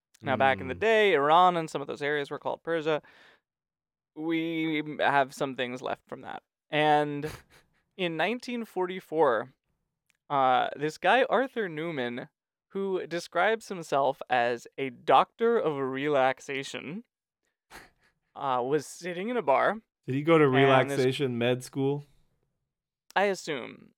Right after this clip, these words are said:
Speaker 1: I mean, I assume he went to one of the Ivies. I, I
Speaker 2: A K A
Speaker 1: hear
Speaker 2: a
Speaker 1: that Harvard
Speaker 2: brothel.
Speaker 1: Yeah. <laughs> Uh, well, interesting you mentioned brothels. Seeing into the future.
Speaker 2: Hmm.
Speaker 1: Uh, not your own future, Mark.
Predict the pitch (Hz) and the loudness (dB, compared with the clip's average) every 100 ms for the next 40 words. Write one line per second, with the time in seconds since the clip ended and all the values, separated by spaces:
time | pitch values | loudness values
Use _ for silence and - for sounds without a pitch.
0 | _ 165 156 160 160 165 156 135 131 123 | _ -6 -2 -2 -4 -6 -4 -4 -4 -4
1 | 113 123 123 - 123 - - _ 135 135 | 0 0 -2 -6 -14 -18 -20 _ -4 -2
2 | 143 120 123 117 107 143 110 123 123 101 | 0 2 2 2 0 0 0 0 -2 -6
3 | 107 - _ _ _ _ _ _ _ _ | -8 -16 _ _ _ _ _ _ _ _
4 | 151 139 147 - _ - 190 226 170 170 | -14 -12 -14 -16 _ -6 -4 2 4 4
5 | 320 285 147 151 - - 151 151 170 156 | 2 -4 -16 -16 -16 -12 -10 -8 -8 -8
6 | 143 135 135 202 - 175 226 - _ _ | -10 -6 0 0 0 -2 -4 -8 _ _
7 | _ _ _ - 151 143 143 139 131 131 | _ _ _ -12 -10 -8 -10 -10 -10 -12
8 | 180 254 - 147 208 _ _ 110 107 104 | -12 -12 -10 -10 -12 _ _ -14 -10 -10
9 | 98 90 87 _ _ _ 165 156 147 143 | -10 -14 -18 _ _ _ -4 0 2 2
10 | 139 - - _ _ _ _ _ _ _ | -2 -6 -12 _ _ _ _ _ _ _
11 | _ _ 165 156 127 151 156 185 202 - | _ _ -4 -4 -2 -2 0 -2 -4 -8
12 | 123 117 - 101 90 110 | -12 -12 -12 -10 -8 -10